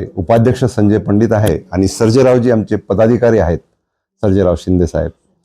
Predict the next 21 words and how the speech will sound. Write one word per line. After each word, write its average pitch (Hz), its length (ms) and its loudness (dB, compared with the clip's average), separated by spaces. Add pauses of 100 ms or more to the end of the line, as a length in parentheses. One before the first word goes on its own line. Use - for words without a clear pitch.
(480)
तर - 60 -8
ह्या 127 400 2
सर्व 160 340 0
टीमला 160 600 2 (760)
जे 151 680 2
कार्य 185 300 0
यांचं 175 240 2
मिळालेलं 131 380 2
आहे 90 200 -2 (800)
ते 139 380 4 (180)
शब्दात 143 300 2
नाही 160 120 2
सांगता 98 280 0
येत 69 80 -4 (960)
आणि 120 680 2 (300)
आजही 147 420 2
त्यांचं 156 220 2
सहकार्य 131 380 0
आम्हाला 120 220 2
मिळतच 113 420 0
आहे. 104 180 -4